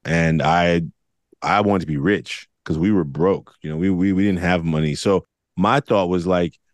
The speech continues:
"There's no way I'm gonna take that kind of job if that's the kind of job that got me the lifestyle that I had to grow up with." So teaching called me after I was out chasing money. And, um, and I think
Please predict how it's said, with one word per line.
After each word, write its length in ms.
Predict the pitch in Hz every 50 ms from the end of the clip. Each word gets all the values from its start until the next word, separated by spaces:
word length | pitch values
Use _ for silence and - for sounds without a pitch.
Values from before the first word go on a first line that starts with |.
| _ _ _ _ _ _
"There's 160 | - - 139
no 80 | 170 147
way 100 | 127 117
I'm 60 | 110 101
gonna 80 | 92
take 180 | - 110 87 -
that 180 | 95 104 117
kind 160 | - 123 98 87
of 80 | 80
job 320 | 76 87 85 82 82 80 82
if 120 | 80 73
that's 240 | - 101 101 98 -
the 60 | 98
kind 140 | 110 95 85
of 60 | 85
job 260 | 98 90 85 82 76
that 100 | 85 82
got 200 | 78 90 82 73
me 60 | 85 82
the 80 | 76 78
lifestyle 500 | 82 85 85 82 - - 87 80 78 73
that 100 | 76 73
I 160 | 78 95 98
had 120 | 98 92 82
to 60 | 82
grow 220 | 73 78 76 71
up 100 | 65 -
with." 180 | 73 71 69 69
So 300 | - - 87 80 78 - - _ _ _ _ _
teaching 560 | - - 156 160 - - 127 104 95 92 - - -
called 520 | - - - 104 104 113 123 127 123 107
me 320 | 101 90 80 78 78 78 - -
after 520 | 92 95 95 - - 98 90 85 85 76 - _ - _ _ _ _ _
I 140 | 85 98 107
was 240 | 104 98 92 87 90
out 280 | 85 85 85 78 - -
chasing 360 | - - 90 87 - 82 78
money. 440 | 82 92 98 95 78 69 69 73 - _ _ _ _ _ _ _ -
And, 260 | - 80 85 85 85
um, 400 | 82 80 76 76 76 73 69 - _ _ _ _ _ _ _ _ _ _ _ _ - -
and 80 | - 101
I 40 |
think 300 | 92 143 151 160 139 -